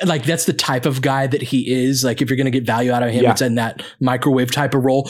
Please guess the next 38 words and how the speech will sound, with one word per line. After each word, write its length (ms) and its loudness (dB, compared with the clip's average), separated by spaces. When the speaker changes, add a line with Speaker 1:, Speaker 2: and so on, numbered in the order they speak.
Speaker 1:
But 240 0
he 140 0
would 120 2
have 160 0
to 60 -2
earn 180 0
Speaker 2:
Yeah, 160 6
Speaker 1:
that 100 2
for 80 -6
Speaker 2:
and 100 2
Speaker 1:
sure. 180 -2
Speaker 2:
so, 540 4
but 200 4
if 140 0
it 120 6
were 140 8
me, 280 8
I 180 6
would, 340 4
I 100 4
would 160 4
probably 340 4
do 220 4
my 160 6
due 160 0
diligence 560 4
on, 300 2
on 240 -2
all 240 2
of 80 -6
these 180 -2
guys. 440 2
And 320 -4
strictly 540 2
from 260 4
a 80 6
layoff 540 6
standpoint, 760 -2